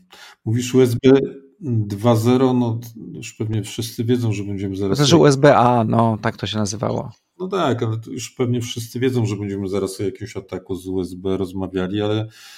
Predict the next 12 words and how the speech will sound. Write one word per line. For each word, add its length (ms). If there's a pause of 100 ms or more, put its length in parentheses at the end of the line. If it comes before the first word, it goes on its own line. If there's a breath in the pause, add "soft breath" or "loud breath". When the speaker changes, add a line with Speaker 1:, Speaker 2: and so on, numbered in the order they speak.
(220 loud breath)
Speaker 1:
ja 100
bym 160
nie 100
powiedział, 280
że 120
to 140
jest 180
atak, 520 (100)
e, 420 (120)
atak 300
dwa 200
zero. 460